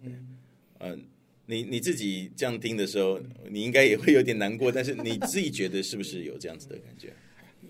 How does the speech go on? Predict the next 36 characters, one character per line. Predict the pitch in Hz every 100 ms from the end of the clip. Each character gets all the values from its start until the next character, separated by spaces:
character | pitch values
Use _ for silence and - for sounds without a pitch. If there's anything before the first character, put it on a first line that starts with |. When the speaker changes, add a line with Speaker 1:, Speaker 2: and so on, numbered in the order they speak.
| 131 117
Speaker 1:
有， | 127 110 101 104 110 120 147 180 175
特 | - 202
别 | 190 156
那 | 143
个， | 131 131 127 120 113 110 110 110 117 120 127 - - _ - _ - - -
呃， | 123 120 123 - _
当 | 247
然 | 269 226
有 | 156 143
很， | 131 135 - - 143 147 160 160 165 - -
韩 | - 185 180
国 | 208
宣 | 190 226
教 | 208
的 | 180
历 | 170
史 | 185 185
当 | 165 160
中 | 160 156
有 | 127 127
很 | 120 123 117
大 | 120 143 139 131
的 | 127 117 113
好 | 113 - 110 -
处， | - 180
可 | - -
是 | 131 214 196 175 147
现 | 131 214
在 | 190 156
来 | 120 -
说， | - 165 156 156 160 - - - - - -
呃， | - 127 127 123 120 120 120 117 117 117 120 131
那 | 135
个 | 131
缺 | 131 - 247
点、 | 240 131 107